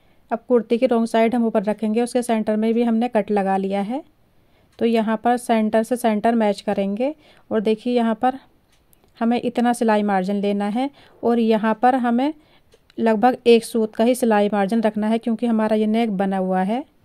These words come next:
सेंटर से सेंटर मैच करते हुए हमें यहाँ पर सिलाई करनी है। यहाँ पर देखिए, हमने यहाँ पर तिरछा कट कर दिया था, तो ये सिलाई हमारी फ्री रहेगी।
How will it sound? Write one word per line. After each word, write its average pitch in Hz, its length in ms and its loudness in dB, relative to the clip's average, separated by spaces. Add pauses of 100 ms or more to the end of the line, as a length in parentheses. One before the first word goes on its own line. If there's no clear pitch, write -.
(640)
सेंटर 226 400 0
से 254 200 -2
सेंटर 240 420 0
मैच 220 240 -2
करते 208 280 -2
हुए 214 140 0
हमें 233 240 0
यहाँ 220 200 0
पर 233 160 0
सिलाई 202 280 0
करनी 190 340 -2
है। 240 200 -2 (600)
यहाँ 233 220 0
पर 247 160 2
देखिए, 226 280 0
हमने 240 320 0
यहाँ 240 180 0
पर 254 120 -2
तिरछा 240 340 0
कट 226 220 -2
कर 214 160 0
दिया 214 220 -2
था, 247 140 -2
तो 247 160 -2
ये 240 160 0
सिलाई 233 300 0
हमारी 220 280 0
फ्री 214 260 0
रहेगी। 208 500 -2